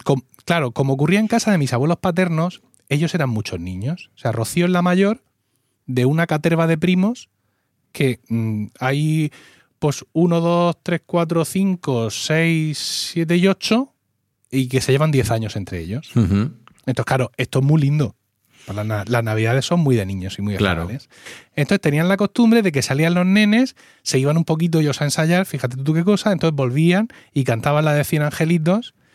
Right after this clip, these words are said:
Speaker 1: y les daban el aguinaldo a los papás. Y esto, tristemente, es una costumbre que se ha mantenido hasta nuestros días. Y digo tristemente porque el más pequeño de los primitos tiene treinta tacos.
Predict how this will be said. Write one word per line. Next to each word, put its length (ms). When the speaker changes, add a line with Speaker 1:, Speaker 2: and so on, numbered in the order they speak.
Speaker 1:
y 140
les 120
daban 440
el 200
aguinaldo 460
a 20
los 120
papás. 420
Y 140
esto, 280
tristemente, 720
es 160
una 140
costumbre 380
que 80
se 100
ha 40
mantenido 360
hasta 180
nuestros 280
días. 340
Y 100
digo 200
tristemente 600
porque 380
el 100
más 220
pequeño 380
de 60
los 100
primitos 440
tiene 200
treinta 360
tacos. 400